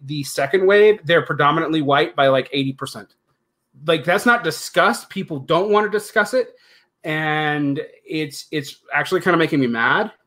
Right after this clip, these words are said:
It is something that's very frustrating for me because in, in a place like Minneapolis, we should be talking about, like, that attempt to run hotels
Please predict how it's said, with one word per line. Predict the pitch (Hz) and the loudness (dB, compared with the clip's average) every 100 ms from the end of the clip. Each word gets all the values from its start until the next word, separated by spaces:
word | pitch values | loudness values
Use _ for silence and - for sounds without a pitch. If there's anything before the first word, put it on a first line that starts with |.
| _ - | _ -8
It | 170 | -2
is | 180 202 190 | 2 2 0
something | - 208 196 | -2 0 0
that's | 170 | -2
very | - 175 | -2 -2
frustrating | 143 - 202 - 202 180 156 | -2 -2 -2 0 -2 0 -2
for | 160 | -2
me | 139 127 | 0 0
because | 120 131 147 139 127 113 - _ _ _ _ _ _ _ | -2 -4 0 0 -2 -8 -18 _ _ _ _ _ _ _
in, | 180 180 180 | 2 2 2
in | 175 - 175 170 | -2 0 2 0
a | |
place | 151 220 220 233 | 0 2 4 2
like | 185 | 0
Minneapolis, | 190 151 175 240 165 127 110 - _ _ _ _ | 0 2 2 0 0 0 -2 -8 _ _ _ _
we | 165 185 | -4 -2
should | 196 | -2
be | 165 | -2
talking | 147 165 165 165 175 | -2 -2 -2 -2 0
about, | 147 147 | 2 2
like, | 143 143 131 | 2 0 2
that | 147 143 | 2 2
attempt | 135 185 175 - | 0 -4 -6 -8
to | - 151 | -8 -4
run | 135 147 160 | 0 2 2
hotels | 147 143 135 175 180 143 120 113 - | 0 -4 2 4 6 4 0 -4 -16